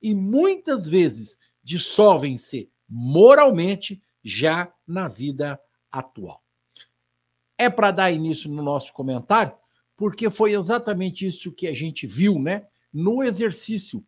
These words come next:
da parábola de Jesus, na semana passada, quando, é, os irmãos vão até, é, a figura de Jesus, quando ele estava pregando, e querem,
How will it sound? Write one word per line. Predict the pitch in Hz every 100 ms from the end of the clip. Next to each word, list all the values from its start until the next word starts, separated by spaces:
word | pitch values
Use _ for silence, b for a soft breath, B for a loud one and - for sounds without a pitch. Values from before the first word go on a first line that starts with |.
| _ _
da | 147
parábola | - 156 143 143 135
de | 120 120
Jesus, | 135 156 269 - _ _ _ _
na | 135
semana | 143 156 127 127
passada, | 131 202 - 247 147 b b b _
quando, | 214 202 185 247 262 _ _ _
é, | 170 175 175 170 165 160 147 -
os | - 185 - -
irmãos | - 208 190 190 208 - - _ _ _
vão | 110 170 156
até, | 131 - 139 123 _ _ _ _ _
é, | 135 135
a | 127
figura | 120 131 123 131
de | 107
Jesus, | 120 117 180
quando | - 123
ele | 127
estava | - 127 113
pregando, | - 120 143 233 208 _ _ _ _ -
e | 202 214 208 _ _ _
querem, | - 190 202 190 143